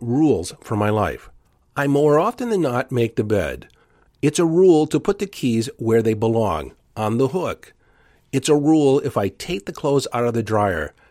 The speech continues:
they must be folded and put away, right away. If I get something out and I use it, it must be returned where it belongs. You see, these things that were once disagreeable are now standards that I've set for my life.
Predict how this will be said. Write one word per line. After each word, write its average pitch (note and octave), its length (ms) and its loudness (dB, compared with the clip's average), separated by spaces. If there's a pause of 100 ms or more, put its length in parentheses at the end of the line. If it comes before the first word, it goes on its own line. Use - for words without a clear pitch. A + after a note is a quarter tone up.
(200)
they A2 200 0
must B2 340 -2
be D#3 100 -6
folded G2 600 -4
and A2+ 180 -6
put A2+ 140 2
away, F#2 420 -2 (540)
right G2+ 280 -2
away. E2+ 400 -4 (600)
If A#2+ 140 -6
I A#2 80 -2
get F#3+ 240 -4
something F#3+ 360 -2
out A#2+ 260 -2
and A#2+ 140 -2
I A#2+ 80 0
use G#2+ 280 2
it, G2 200 -2 (180)
it G#2 140 -4
must A2 300 -4
be F3+ 100 -4
returned A2 520 -2
where A2 180 -2
it G2 60 -2
belongs. F2+ 580 -4 (640)
You D3 80 -6
see, B3 180 -6
these A3+ 220 -6
things D3+ 320 -4
that B2+ 140 2
were B2 120 2
once C#3 240 0
disagreeable A2 840 0
are A#2 180 -2
now A#2+ 300 -2
standards C3+ 720 -6
that A2+ 140 -2
I've G#2+ 120 -4
set - 260 -8
for - 140 -6
my B2 160 0
life. G#2+ 460 -4